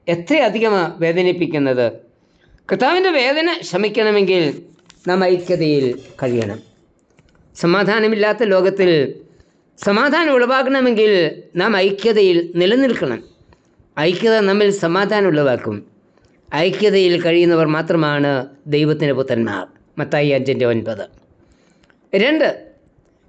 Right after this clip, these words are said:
രണ്ടാമത്തെ അനുഭവം സന്തോഷം. ലൂക്കോസ് പത്തിൻ്റെ പതിനേഴ്. കർത്താവ് അവരോട് പറയുന്നത്, "നിങ്ങൾ പോകുമ്പോൾ സഞ്ചിയിലോ പൊക്കണമോ ചെരുപ്പോ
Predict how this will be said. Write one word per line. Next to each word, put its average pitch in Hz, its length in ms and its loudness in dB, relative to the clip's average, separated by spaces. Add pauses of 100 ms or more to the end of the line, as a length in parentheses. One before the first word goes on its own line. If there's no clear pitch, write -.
(120)
രണ്ടാമത്തെ 349 460 0
അനുഭവം 254 640 2 (360)
സന്തോഷം. 190 540 0 (760)
ലൂക്കോസ് 196 320 2
പത്തിൻ്റെ 175 420 2
പതിനേഴ്. 139 540 -2 (1120)
കർത്താവ് 339 320 0
അവരോട് 311 340 2
പറയുന്നത്, 240 720 2 (500)
"നിങ്ങൾ 269 220 2
പോകുമ്പോൾ 269 760 2 (180)
സഞ്ചിയിലോ 247 920 0 (1400)
പൊക്കണമോ 247 920 0 (360)
ചെരുപ്പോ 208 840 0